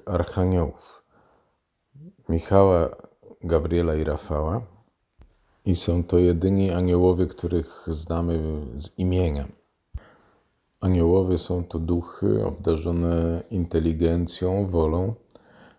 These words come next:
natomiast nie mają materii, nie mają ciała. Z naszego punktu widzenia są potężni, mają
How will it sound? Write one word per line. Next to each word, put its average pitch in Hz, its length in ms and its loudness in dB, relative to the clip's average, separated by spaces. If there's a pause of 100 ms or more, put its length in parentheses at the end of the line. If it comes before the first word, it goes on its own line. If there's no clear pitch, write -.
(180)
natomiast 85 480 -2
nie 82 100 0
mają 80 260 0
materii, 80 560 -2
nie 80 140 -2
mają 76 360 -2
ciała. 71 440 -4 (2000)
Z 87 160 0
naszego 82 460 2
punktu 85 460 -4
widzenia 85 640 2
są 80 600 -4 (360)
potężni, 82 1000 -2 (220)
mają 80 560 -2